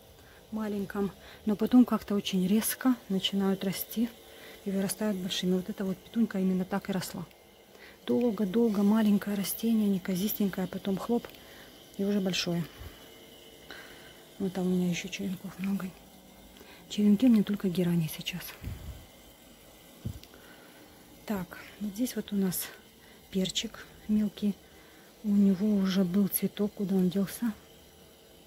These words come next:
Отпал, что ли? А, он засох, вот он.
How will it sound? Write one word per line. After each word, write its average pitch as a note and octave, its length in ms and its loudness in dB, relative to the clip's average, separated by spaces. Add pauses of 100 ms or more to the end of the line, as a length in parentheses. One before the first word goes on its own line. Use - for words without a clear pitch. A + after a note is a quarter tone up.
(440)
Отпал, G3+ 400 -4
что - 260 -6
ли? F#3 100 -2 (1040)
А, F#3+ 160 4
он F3+ 140 4
засох, F#3+ 720 -2
вот F#3 300 -6
он. E3+ 160 -6